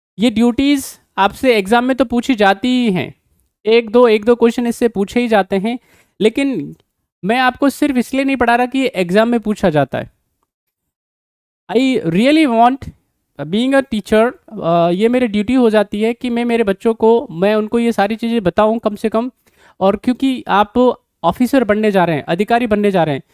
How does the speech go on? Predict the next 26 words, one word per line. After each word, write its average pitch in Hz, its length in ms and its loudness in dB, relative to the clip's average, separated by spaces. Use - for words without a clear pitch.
तो - 60 0
आपका 262 600 0
एक 214 200 0
अकाउंटेबिलिटी 240 760 -2
है, 254 100 0
आपकी 208 300 -2
ड्यूटी 226 380 -2
है 254 140 0
कि 240 120 -10
आप 190 280 -2
तो 277 180 2
उन 233 380 -4
ड्यूटियों 226 440 0
को, 247 360 0
नागरिक 214 300 0
कर्तव्यों 226 420 0
का 254 120 2
पालन 233 360 2
करें 233 360 0
ही 214 360 0
और 214 140 2
बाकी 185 340 0
लोगों 240 280 2
से 233 160 -2
भी 247 160 -2
उनका 220 440 0